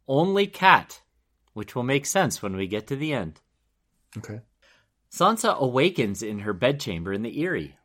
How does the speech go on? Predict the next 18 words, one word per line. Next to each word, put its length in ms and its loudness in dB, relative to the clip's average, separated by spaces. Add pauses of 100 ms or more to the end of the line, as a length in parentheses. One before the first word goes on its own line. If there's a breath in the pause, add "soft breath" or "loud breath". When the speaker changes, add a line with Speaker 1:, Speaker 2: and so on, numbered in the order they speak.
Speaker 1:
momentarily 720 -2
forgetting 440 0
where 160 0
she 220 -2
is. 300 -4 (460 loud breath)
She 160 -2
had 140 2
dreamt 440 2 (220 soft breath)
of 140 -4
when 180 4
she 140 -4
was 200 -4
little, 440 0
of 180 -10
sharing 400 0
her 100 -6
room 380 -2
with 260 -8